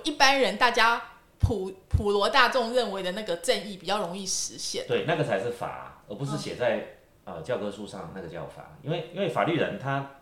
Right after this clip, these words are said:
Speaker 2: 是一个非常，我，我想医界应该也是雷同，只是医界还好，因为他们是努力把病治好。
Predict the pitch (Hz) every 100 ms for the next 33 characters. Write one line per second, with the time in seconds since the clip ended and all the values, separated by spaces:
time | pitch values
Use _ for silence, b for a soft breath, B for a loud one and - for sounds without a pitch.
0 | _ - - 131 127 135 131 92 - -
1 | 110 120 101 101 - 120 101 110 95 -
2 | 80 78 78 65 B B B 123 190 185
3 | 160 165 113 139 - 101 147 151 151 131
4 | - 127 82 98 123 - 76 - - -
5 | 92 - -